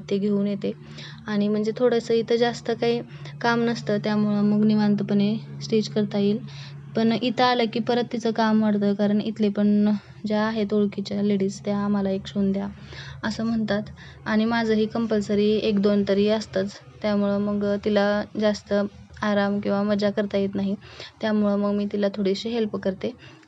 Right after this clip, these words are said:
ज्या काही छोट्या गोष्टी असतात म्हणजे शिलाई वगैरे मारण्यासाठी आलेल्या असतात, ते मी करून देते आणि हे असं हातशिलाई काय असेल ते करून देते. मला ब्लाऊज, अ, स्टिच करता येत नाही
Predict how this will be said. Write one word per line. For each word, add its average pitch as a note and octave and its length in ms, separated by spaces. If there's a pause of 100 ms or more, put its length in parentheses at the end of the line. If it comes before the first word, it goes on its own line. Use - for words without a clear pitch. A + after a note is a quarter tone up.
(100)
ज्या A3 140
काही A3 220
छोट्या G#3 600
गोष्टी G#3+ 280
असतात G3+ 320
म्हणजे G3 200
शिलाई G#3 340
वगैरे G3 280
मारण्यासाठी G3+ 580
आलेल्या G3 360
असतात, G3 260 (560)
ते G#3+ 300
मी A3 160
करून A3 320
देते G#3+ 360 (240)
आणि G3+ 300
हे G3+ 140
असं G3+ 260
हातशिलाई G3+ 440
काय F#3+ 240
असेल G3 300
ते G#3+ 60
करून A3 260
देते. G3 240 (120)
मला G#3 180
ब्लाऊज, G#3 260 (180)
अ, G#3 280
स्टिच G#3 260
करता G#3+ 280
येत G3+ 180
नाही G3+ 220